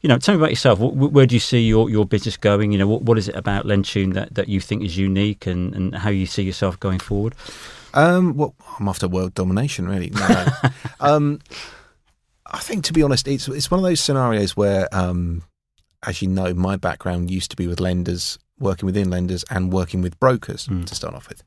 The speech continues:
Speaker 2: And as a result, I used to deal with brokerages of different sizes, some of them with a, just a one-man band and other ones who've got ten, fifteen advisors upwards. And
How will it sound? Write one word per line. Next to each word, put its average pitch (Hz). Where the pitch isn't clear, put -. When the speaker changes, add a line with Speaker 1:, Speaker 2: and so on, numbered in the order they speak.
Speaker 2:
And 117
as 113
a 113
result, 110
I 104
used 101
to 95
deal 98
with 95
brokerages 95
of -
different 95
sizes, 92
some 104
of 92
them 90
with 90
a, 92
just -
a 92
one-man 92
band 95
and 147
other 92
ones 87
who've 90
got -
ten, 87
fifteen 87
advisors 90
upwards. -
And 101